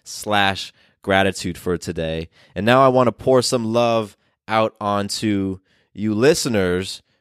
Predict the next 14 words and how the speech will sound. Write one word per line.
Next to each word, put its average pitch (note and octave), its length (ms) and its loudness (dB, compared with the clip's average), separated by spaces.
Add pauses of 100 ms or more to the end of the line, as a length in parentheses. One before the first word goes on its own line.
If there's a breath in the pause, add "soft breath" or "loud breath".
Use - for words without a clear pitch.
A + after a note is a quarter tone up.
Particularly, G2+ 1160 2 (120)
I F#2+ 100 -4
wanna A2 160 -2
give G2 160 -6
a F#2 100 -4
huge G#2+ 280 -8
shout G#2 280 -2
out F#2+ 160 -2
today F2+ 320 -6
in F2+ 80 -6
the F2 80 -8
listener F#2 320 -6
love F2 200 -6
segment E2+ 440 -6